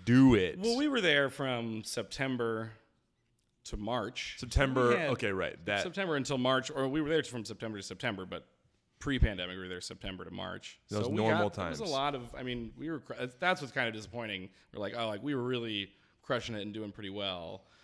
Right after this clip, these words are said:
Speaker 2: Like, she was, had so many clients, was totally crushing it, building her own business.
Speaker 1: Ah.
Speaker 2: Uh, I was doing two shows a week.
Speaker 1: Fuck yeah.
Speaker 2: Don't Tell, getting the occasional booking at the Comedy Store, bumping into
Speaker 1: Awesome.
Speaker 2: Adam Sandler at the friggin'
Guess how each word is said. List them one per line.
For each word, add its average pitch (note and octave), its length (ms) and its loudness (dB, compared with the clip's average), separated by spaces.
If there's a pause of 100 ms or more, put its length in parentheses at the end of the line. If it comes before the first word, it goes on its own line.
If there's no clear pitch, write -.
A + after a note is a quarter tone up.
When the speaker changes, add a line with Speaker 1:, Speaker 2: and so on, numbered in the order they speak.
(140)
Speaker 2:
Like, F#2+ 120 -10
she A#2 220 -4
was, F#2 440 -8 (440)
had F2+ 180 -10
so C#3 260 -2
many B2 140 0
clients, G2 480 -6
was F#2 180 -12 (100)
totally A#2 320 -6
crushing F#2+ 380 -6
it, F#2 160 -4 (180)
building A2 260 -4
her G2+ 100 -4
own F#2+ 100 -6
business. F#2 500 -10 (100)
Speaker 1:
Ah. G#2 580 -2
Speaker 2:
Uh, - 40 -8 (100)
I G2+ 120 -2
was G2 180 -6
doing F#2 440 -8 (420)
two B2+ 160 -6
shows G#2+ 320 -4
a G#2 40 -10
week. G2+ 280 -8 (240)
Speaker 1:
Fuck C3+ 240 -12
yeah. F#2 100 -4
Speaker 2:
Don't G#2+ 180 -4
Tell, G2 460 -6
getting F#2+ 360 -10
the G#2 120 -8
occasional G#2 360 -10
booking G#2 300 -12
at G2 60 -10
the - 60 -18
Comedy G2 320 -10
Store, F#2+ 420 -12 (220)
bumping C#3+ 420 4
into A2+ 120 0
Speaker 1:
Awesome. G#2 100 -2
Speaker 2:
Adam G#2 200 -4
Sandler A2+ 600 -8
at A2+ 260 -10
the C#3+ 80 -18
friggin' E3 540 0